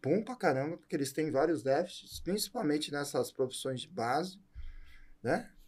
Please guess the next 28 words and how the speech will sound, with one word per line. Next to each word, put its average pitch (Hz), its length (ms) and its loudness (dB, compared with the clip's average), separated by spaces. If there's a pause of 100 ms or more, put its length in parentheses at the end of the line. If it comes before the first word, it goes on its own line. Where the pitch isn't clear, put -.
Então, - 360 -8
cara, 254 420 -2
já 139 100 -4
tava 180 280 -6
tudo - 180 -12
certinho, 214 720 -4
tudo - 180 -12
certinho 220 420 -8
pra 226 180 -4
ir 220 40 -8
pra 262 200 -8
lá. 135 300 2 (1120)
Bom, - 180 8
primeiro 151 400 4
que 220 100 -2
eu 190 60 0
saí 151 280 6
do 135 120 0
banco, 117 720 -2
né? 110 440 -6 (880)
Algo, 117 400 -6 (200)
algo 120 320 -2
pra 123 220 -6
quem 120 220 -8
puder 117 240 -6
escutar 123 540 -6
o 113 60 -6
nosso 107 520 -10